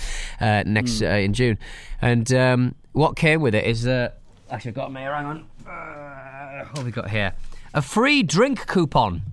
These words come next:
Speaker 1: Um, in fro-
Speaker 2: Yes.
Speaker 1: enjoy a free drink at any hub <laughs> around Japan. Not
Speaker 2: Drinks
Speaker 1: bad,
Speaker 2: at
Speaker 1: is
Speaker 2: a
Speaker 1: it?
Speaker 2: hub are already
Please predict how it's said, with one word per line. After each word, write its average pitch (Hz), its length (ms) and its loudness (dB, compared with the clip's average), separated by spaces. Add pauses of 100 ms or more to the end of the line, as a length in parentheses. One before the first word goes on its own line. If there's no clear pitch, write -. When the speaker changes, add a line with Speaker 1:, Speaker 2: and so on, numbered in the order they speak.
(600)
Speaker 1:
Um, 131 440 6
in 139 100 2
fro- 175 220 4
Speaker 2:
Yes. 175 120 2
Speaker 1:
enjoy 185 380 6
a 170 60 4
free 247 340 2
drink 165 400 2
at 160 100 0
any 196 200 4
hub 160 480 4 (440)
<laughs> - 920 -6
around 165 360 4
Japan. 156 580 2 (420)
Not - 100 -16 (180)
Speaker 2:
Drinks 175 220 2
Speaker 1:
bad, 180 140 4
Speaker 2:
at - 60 4
Speaker 1:
is - 40 6
Speaker 2:
a 214 40 4
Speaker 1:
it? - 40 4
Speaker 2:
hub 143 160 4
are 135 80 6
already 135 440 2